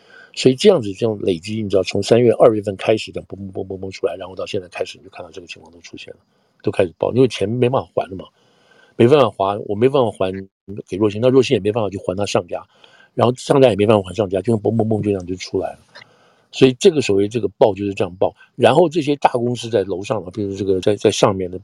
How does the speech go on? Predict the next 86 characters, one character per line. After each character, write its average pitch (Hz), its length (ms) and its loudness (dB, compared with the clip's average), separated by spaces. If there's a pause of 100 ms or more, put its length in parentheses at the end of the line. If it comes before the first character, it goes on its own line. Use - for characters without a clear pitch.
(280)
他 - 140 0
们 170 80 0
自 180 140 0
己 123 100 -2
照 131 180 4
理 104 160 0
讲， 110 140 0
他 110 100 -2
们 110 80 0
自 - 160 -8
己 95 80 -6
应 90 60 -8
该 98 140 2 (140)
看 107 140 0
到 95 100 -2
下 107 180 2
面 95 100 -4
的 92 80 0
财 - 220 -4
报 90 200 2
了。 85 100 -10
你 98 100 -6
自 120 100 -8
己 120 120 -2
转 - 200 -2
投 92 120 -4
资 101 140 -8
这 104 80 -6
么 95 80 -6
多 95 120 -4
地 98 120 -12
方， 92 220 -12 (480)
你 113 200 -2
应 117 60 0
该 147 120 6
看 143 140 0
到 110 100 2
财 76 180 -8
报， 82 260 -4
你 120 120 0
也 123 100 4
应 101 60 -4
该 113 60 -2
看 113 100 0
到 104 120 4
这 104 80 0
个 98 100 0
市 - 160 -2
场 98 160 -2
的 92 80 -6
这 92 60 -6
个 90 60 -8
情 87 180 -14
况， 90 160 -12 (460)
但 131 120 6
是 131 60 0
大 120 140 4
家 120 100 0
就 113 140 0
压 104 240 -2
压 98 200 -4
压， 95 240 -4 (160)
让 107 140 -4
这 110 60 -2
个 104 80 -4
市 110 120 -6
场 101 160 0
出 - 200 -4
来 87 100 -2
就 98 120 -6
出 - 220 -10
来 - 100 -2
了， - 120 -14 (800)
所 - 100 2
以 113 40 6
现 139 140 4
在 123 80 8
就 117 120 4
产 - 240 -2
生 101 100 -2
这 107 140 -2
些， 98 160 -2
这 98 120 -6
些 95 120 -2
情 92 180 -12
况。 90 180 -8